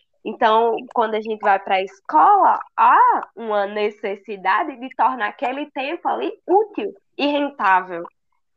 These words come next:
Então, como é que a gente vai fazer dinheiro estando na escola? Prestando atenção, seguindo as normas afins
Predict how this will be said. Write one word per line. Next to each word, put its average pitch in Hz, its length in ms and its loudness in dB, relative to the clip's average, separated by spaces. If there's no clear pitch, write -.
Então, 208 400 -2
como 240 220 -2
é 226 60 -2
que 240 120 -8
a 214 80 -4
gente 196 300 -10
vai 190 160 -2
fazer 196 460 -6
dinheiro 196 400 -4
estando 208 480 -6
na 196 140 -2
escola? 190 520 -6
Prestando 165 440 -8
atenção, 196 600 -2
seguindo 185 380 0
as 190 160 0
normas 185 380 0
afins 262 500 0